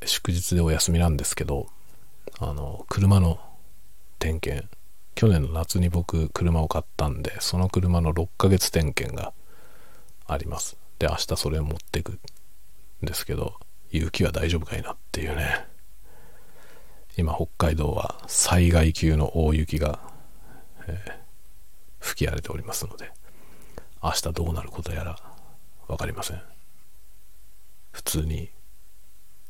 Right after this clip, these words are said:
車は走れるんでしょうか。<laughs> 何しろ点検にディーラーまで持っていかなきゃいけません。で、しかもね、あの、ディーラーはね、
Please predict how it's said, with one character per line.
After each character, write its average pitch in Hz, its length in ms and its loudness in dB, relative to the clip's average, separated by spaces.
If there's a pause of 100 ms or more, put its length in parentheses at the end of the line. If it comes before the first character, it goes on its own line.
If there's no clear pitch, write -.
(180)
車 82 280 4
は 78 80 0
走 - 300 4
れ 90 80 6
る 76 100 0
ん - 80 -4
で 82 80 -2
し - 100 -2
ょ - 60 -6
う - 20 -8
か。 - 180 -2 (680)
<laughs> - 720 -8
何 85 180 6
し - 80 0
ろ - 100 -2
点 87 260 4
検 80 240 6
に 76 200 0 (160)
デ 90 100 6
ィ 90 60 10
ー 85 40 10
ラ 82 100 8
ー - 20 6
ま 78 100 4
で 71 80 2
持 78 120 -2
っ - 20 -2
て - 180 0
い 80 60 4
か 78 100 2
な 73 80 0
き - 60 -6
ゃ - 40 -6
い - 40 -4
け 76 100 -4
ま - 80 -6
せ - 120 -6
ん。 - 20 -10 (1600)
で、 - 80 -2
し - 100 4
か 110 100 10
も 71 100 6
ね、 76 100 0
あ 82 260 -2
の、 76 140 0
デ 95 120 6
ィ 104 100 12
ー 107 40 12
ラ 104 80 12
ー 101 80 12
は 95 140 10
ね、 107 220 6